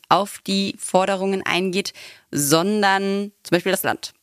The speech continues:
Oder andere Städte haben das gemacht. Das heißt, es geht nicht darum, dass sie das umsetzen, weil die können natürlich auf Bundesebene nicht einen Gesellschaftsrat umsetzen. Es geht dann am Ende darum,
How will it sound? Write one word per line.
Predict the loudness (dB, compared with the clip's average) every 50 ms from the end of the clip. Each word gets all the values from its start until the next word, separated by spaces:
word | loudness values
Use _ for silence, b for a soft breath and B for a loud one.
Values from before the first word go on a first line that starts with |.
| _ _
Oder | 2 2 4 4
andere | 2 0 -2 -2 -4
Städte | -2 -2 -2 -2 0 0
haben | 2 2
das | 2 2 2
gemacht. | 2 2 2 2 2 -2 -4 -2
Das | -2 -2 2
heißt, | 2 2 2 2 0 -4 -4
es | -4 -2 0
geht | 0 0 0 2
nicht | 0 0 0 -2 0 0
darum, | 0 2 2 -2 -2
dass | -4 -6
sie | -4 -4
das | -2 0
umsetzen, | 2 2 2 2 2 2 2 0
weil | 0
die | 0
können | 2 2 2 2
natürlich | 0 -2 -2 -2 -2
auf | -2
Bundesebene | 0 0 0 0 0 -2 -2 2 4 4 4 4
nicht | 2 -2 -2 -4 B B B B B B B _
einen | 2 2 4 2 0
Gesellschaftsrat | -2 -2 2 2 2 2 2 0 0 -2 -2 -2 -4 -6 -6 -6 0 2 2 4 4 2 0 -4 -4 -2
umsetzen. | -2 -2 -2 -2 -2 -2 -2 -2 -4 -2 0 0 0 0
Es | -2 -4 -4
geht | -2 -4 -4 -4 -2 0 0
dann | 2 2 0
am | -2 -2
Ende | -2 -2 -2 0
darum, | 0 0 0 0 0 -2